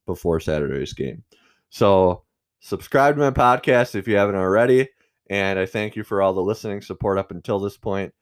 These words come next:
and I look forward to con-, get even better and continue to get even better. And, uh, thank you for all the listening support,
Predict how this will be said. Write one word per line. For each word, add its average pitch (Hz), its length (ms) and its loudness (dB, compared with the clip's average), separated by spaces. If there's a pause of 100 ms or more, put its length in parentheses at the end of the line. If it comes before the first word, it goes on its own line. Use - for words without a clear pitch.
(460)
and 92 240 -2
I 92 60 0
look 92 180 0
forward 92 240 -2
to 90 300 -4
con-, - 160 -10 (920)
get 101 180 0
even 92 260 -2
better 117 460 2
and 90 180 -10
continue 95 380 -8
to 90 100 -8
get 87 160 -2
even 85 260 -8
better. 104 420 0 (440)
And, 90 400 -2
uh, 85 260 2
thank 107 320 -6
you 98 400 -4
for 92 160 0
all 95 140 4
the 92 100 0
listening 95 400 -4
support, 90 560 -4